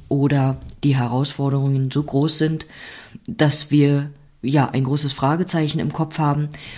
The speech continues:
Aber lass dir sagen, für all die Herausforderungen, die wir, äh, vorgesetzt bekommen,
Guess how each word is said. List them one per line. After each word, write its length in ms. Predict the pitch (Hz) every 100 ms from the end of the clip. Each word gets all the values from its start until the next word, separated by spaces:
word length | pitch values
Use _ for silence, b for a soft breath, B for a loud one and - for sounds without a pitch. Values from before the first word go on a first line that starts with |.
| B
Aber 240 | - 147 151
lass 220 | 180 -
dir 140 | 202
sagen, 400 | 151 139 143 151
für 180 | 147 139
all 180 | 131 185
die 140 | 185
Herausforderungen, 1000 | 147 127 131 135 - 139 139 131 135 135
die 200 | 135 127
wir, 300 | 135 180 190 190 B B B B B B B B - _ - _ -
äh, 140 | 156
vorgesetzt 680 | 127 - 220 208 160 156 -
bekommen, 580 | 156 156 151 147 143